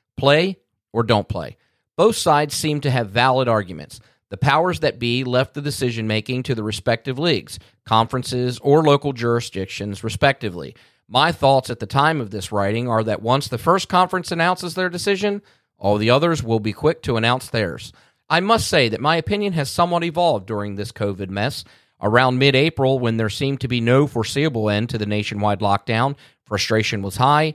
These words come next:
depression from being cooped up was on the rise, the prospect of sports resuming offered a glimmer of hope to an otherwise dreary way of life. In the past, sports were one of the few things that brought people together, regardless of their religious,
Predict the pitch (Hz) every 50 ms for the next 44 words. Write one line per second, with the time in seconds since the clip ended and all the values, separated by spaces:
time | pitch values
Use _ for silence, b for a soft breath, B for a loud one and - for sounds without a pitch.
0 | b b b b - - - - 143 180 170 - 151 131 131 - 131 117 110 117
1 | 127 120 117 113 - 143 139 - - 143 139 143 - 113 104 101 110 104 101 98
2 | 95 95 95 101 104 110 113 120 - _ - 101 - - 139 135 139 - - 151
3 | 135 - - 117 104 - - - 156 151 147 - - 120 113 110 135 160 175 185
4 | 190 196 190 b b b b b b b 117 123 - 131 113 113 104 120 139 156
5 | 175 175 165 156 - 175 208 185 127 - - - - 113 110 107 95 - 135 135
6 | 127 113 104 98 95 95 90 101 107 104 117 127 120 110 101 87 85 85 90 90
7 | 87 85 92 98 95 90 - - - _ _ _ - 113 107 101 - - 107 107
8 | 135 165 - - - _ - - - - 185 202 202 - - 180 160 156 156 165
9 | 165 165 160 - - 208 233 240 220 - 120 104 92 90 - - 101 - - -
10 | 110 120 - - 135 120 - 131 110 - 110 107 117 104 85 69 58 - _ _
11 | _ _ - 92 95 90 110 113 120 123 123 117 - 117 104 101 104 101 98 98
12 | 98 101 131 165 156 170 175 170 -